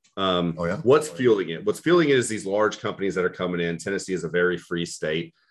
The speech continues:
Speaker 1: Uh, we don't have state sales tax. So there's an appeal for companies to come in here and do business. And there's an appeal for people to move to this area because we believe in things like the Second Amendment and, like, the freedom of speech and the things that people have fought to preserve, right?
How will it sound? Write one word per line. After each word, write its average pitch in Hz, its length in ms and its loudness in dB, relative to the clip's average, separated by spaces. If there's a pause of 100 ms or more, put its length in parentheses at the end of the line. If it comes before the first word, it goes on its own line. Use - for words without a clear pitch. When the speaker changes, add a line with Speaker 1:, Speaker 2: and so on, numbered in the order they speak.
(180)
Speaker 1:
Uh, 78 240 -6
we 85 80 -2
don't 92 140 0
have 90 140 -2
state 90 420 -2
sales 82 320 0
tax. 82 300 -2
So 95 80 -6
there's 92 180 -2
an 101 120 -2
appeal 92 680 2 (240)
for 95 140 -2
companies 95 540 -2
to 90 80 -10
come 87 240 -2
in 92 100 -2
here 90 160 -2
and 80 100 -4
do 85 140 -4
business. 85 580 -2
And 82 100 -2
there's 85 180 -2
an 82 80 -6
appeal 104 440 2
for - 120 -4
people 87 280 -6
to 80 60 -6
move 90 220 -2
to 85 100 -16
this 80 180 -8
area 98 280 2
because 82 300 -6
we 104 100 -4
believe 104 360 0
in 90 120 -2
things 78 240 -6
like 73 140 -6
the - 80 -14
Second 80 340 -6
Amendment 71 420 -10 (400)
and, 82 80 -6
like, 82 120 -2
the - 80 -16
freedom 82 320 -2
of 73 80 -6
speech 80 340 -6
and 76 100 -6
the 76 60 -6
things 80 300 -4
that 76 180 -4
people 80 220 -6
have 69 160 -6
fought - 240 -4
to - 80 -6
preserve, 69 480 -6
right? 71 340 -2